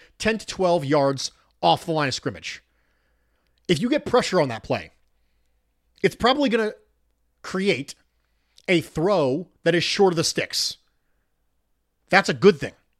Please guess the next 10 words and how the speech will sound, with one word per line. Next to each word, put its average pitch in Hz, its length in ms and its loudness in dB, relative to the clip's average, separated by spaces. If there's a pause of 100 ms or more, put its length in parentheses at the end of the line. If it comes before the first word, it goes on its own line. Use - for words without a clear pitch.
(1000)
The - 120 0
Bills 220 320 6
have 240 140 2
allowed 151 440 2 (540)
the 156 80 6
lowest 160 440 4
number 220 300 2
of - 140 -4
passing 196 340 0
yards, 208 400 0